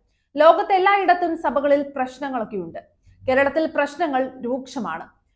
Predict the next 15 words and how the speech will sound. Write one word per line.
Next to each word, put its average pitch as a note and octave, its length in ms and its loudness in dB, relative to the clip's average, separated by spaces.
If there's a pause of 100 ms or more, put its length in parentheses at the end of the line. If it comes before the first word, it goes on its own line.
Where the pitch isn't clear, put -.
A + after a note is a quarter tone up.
(160)
യാക്കോബായ, F#4+ 580 6 (200)
ഓർത്തഡോക്സ്, E4 540 2
സീറോ D#4+ 260 2
മലബാർ E4 340 2
സഭകളിലാണ് C#4+ 680 0 (200)
പ്രശ്നങ്ങൾ C4 520 -6
കൂടുതൽ. A3 480 -6 (440)
ഇതെല്ലാം D4+ 380 4 (120)
സുറിയാനി D#4+ 440 0
പാരമ്പര്യം D#4+ 640 0
അവകാശപ്പെടുന്ന C#4+ 720 -2
സഭകളാണ്. G#3+ 640 -6 (460)
കലഹം E4+ 340 4 (120)
അവസാനിപ്പിക്കാനും D#4+ 880 -2 (340)
പരസ്പരം F#4 520 2